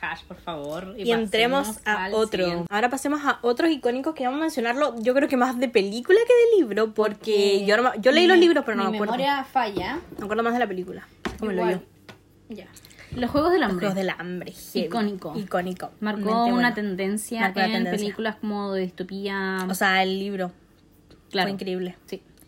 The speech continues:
Speaker 2: Yo estaba obsesionada con tener el sinsajo. De
Speaker 1: Ah,
Speaker 2: hecho, tengo
Speaker 1: el
Speaker 2: un collar de
Speaker 1: sinsajo.
Speaker 2: sinsajo. <gasps> La icónica, weón. Es increíble.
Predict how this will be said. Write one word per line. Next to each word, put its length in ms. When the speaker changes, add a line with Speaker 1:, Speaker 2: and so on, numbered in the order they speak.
Speaker 2:
Yo 80
estaba 240
obsesionada 400
con 160
tener 800
el 120
sinsajo. 560
De 60
Speaker 1:
Ah, 20
Speaker 2:
hecho, 140
tengo 160
Speaker 1:
el 40
Speaker 2:
un 40
collar 260
de 80
Speaker 1:
sinsajo. 300
Speaker 2:
sinsajo. 720
<gasps> 1080
La 120
icónica, 880
weón. 360
Es 420
increíble. 520